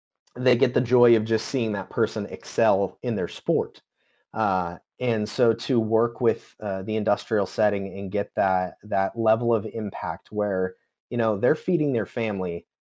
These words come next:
uh, because of the work that you're doing with them, that's a, that's a, that's a huge, uh, emotional event, uh, for you as well as,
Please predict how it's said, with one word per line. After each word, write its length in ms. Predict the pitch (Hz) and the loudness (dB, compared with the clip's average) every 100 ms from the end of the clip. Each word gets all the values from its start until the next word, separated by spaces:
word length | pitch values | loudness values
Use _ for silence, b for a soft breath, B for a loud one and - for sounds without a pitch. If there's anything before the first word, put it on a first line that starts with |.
| _ - | _ -6
uh, 180 | 101 95 | -2 0
because 480 | 98 - 120 107 101 | -2 -2 0 0 0
of 300 | 98 92 107 | -2 -2 -4
the 80 | |
work 260 | 101 101 - | -2 -2 -4
that 100 | 95 | -8
you're 160 | 95 87 | -6 -6
doing 280 | 92 90 87 | -4 -4 -6
with 160 | 82 | -8
them, 280 | 95 87 85 - _ | -8 -8 -10 -14 _
that's 220 | 135 143 123 | -4 -2 0
a, 200 | 101 95 - | -2 -4 -2
that's 240 | 113 - | -2 -2
a, 200 | 98 92 _ - | -6 -6 _ -10
that's 220 | 120 117 | -8 -6
a 160 | 98 92 | -6 -8
huge, 1000 | - - - 139 127 113 104 92 - _ _ _ _ - | -10 -20 -6 -2 2 2 0 -4 -12 _ _ _ _ -16
uh, 360 | 90 87 82 82 _ _ _ _ - | -14 -12 -12 -14 _ _ _ _ -6
emotional 800 | 123 120 131 - 117 98 90 - _ - | 0 2 2 0 -2 -2 -4 -10 _ -6
event, 540 | 117 104 110 92 87 - _ | -6 -2 -4 -4 -10 -20 _
uh, 260 | 95 90 87 | -10 -8 -10
for 180 | - 104 | -6 -4
you 340 | 95 95 95 | -2 -2 -2
as 180 | 98 107 | -4 -2
well 280 | 110 113 107 | 2 2 2
as, 320 | 101 98 - | 0 -4 -10